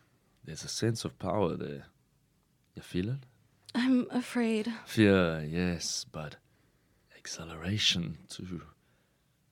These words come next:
Speaker 1: Like the second drink.
Speaker 2: I feel it, yes.
Speaker 1: Yeah.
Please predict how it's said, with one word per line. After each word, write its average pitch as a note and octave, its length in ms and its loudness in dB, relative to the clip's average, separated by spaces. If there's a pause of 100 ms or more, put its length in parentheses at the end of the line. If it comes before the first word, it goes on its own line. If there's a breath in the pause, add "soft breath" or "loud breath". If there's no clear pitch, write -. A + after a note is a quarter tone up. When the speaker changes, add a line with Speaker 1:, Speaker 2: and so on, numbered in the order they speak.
(200)
Speaker 1:
Like D#2+ 200 -8
the F2 60 -2
second G2 400 4
drink. G#2+ 340 4 (500)
Speaker 2:
I A#3+ 180 4
feel B3 340 4
it, G3+ 200 0
yes. G#3+ 580 -4 (1160)
Speaker 1:
Yeah. F2 420 -6